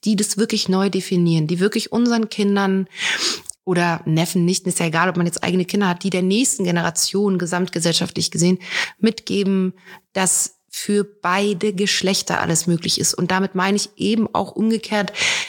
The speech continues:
muss es auch okay sein, wenn Jungs Ballett machen. Ich meine, auf welchem Level muss man sich denn teilweise überhaupt noch darüber unterhalten?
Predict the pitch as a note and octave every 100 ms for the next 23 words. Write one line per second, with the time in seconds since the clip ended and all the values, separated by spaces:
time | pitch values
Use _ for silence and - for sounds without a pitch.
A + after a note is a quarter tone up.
0 | - G3+ G#3+ A3+ A3 - - G3+ - -
1 | - - A#3 - - G#3 G#3 G#3+ G#3 G#3+
2 | A#3+ - C4 A#3+ D4 - A#3+ A#3 - -
3 | C4+ B3 F#3 - B3+ C#4 C#4 B3+ A#3 B3+
4 | C4+ B3 A#3 B3 A#3 A3+ A#3+ A3 B3 B3+
5 | B3 A3 G3+ - - - G3 A3 G3+ F#3+
6 | G3+ F#3 G3+ A#3 - E3 E3+